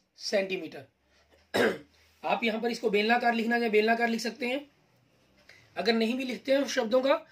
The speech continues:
तब भी कोई दिक्कत नहीं है, आप सिंपल भी ऐसे ही कर सकते हैं हमारे पास। अब हमें आवश्यकता है जो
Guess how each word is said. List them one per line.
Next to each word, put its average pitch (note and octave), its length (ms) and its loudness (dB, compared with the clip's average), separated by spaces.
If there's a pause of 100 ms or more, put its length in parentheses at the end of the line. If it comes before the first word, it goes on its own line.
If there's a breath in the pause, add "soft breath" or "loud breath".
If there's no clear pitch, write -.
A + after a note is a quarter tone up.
(240 soft breath)
तब A3+ 100 -4
भी A3+ 100 -2
कोई B3+ 160 -2
दिक्कत A3+ 280 -4
नहीं A#3+ 140 -4
है, C4+ 60 0
आप C#4 80 0
सिंपल A3 340 0
भी A3 140 2
ऐसे G#3 180 2
ही A3 40 -2
कर G#3+ 120 -6
सकते - 260 -12
हैं E3 80 -8
हमारे C#3+ 160 -14
पास। C#3 260 -18 (540 soft breath)
अब B3+ 260 4 (520)
हमें A3+ 240 -4 (920)
आवश्यकता A3 640 0 (1600)
है G#3 180 -4
जो G#3+ 140 0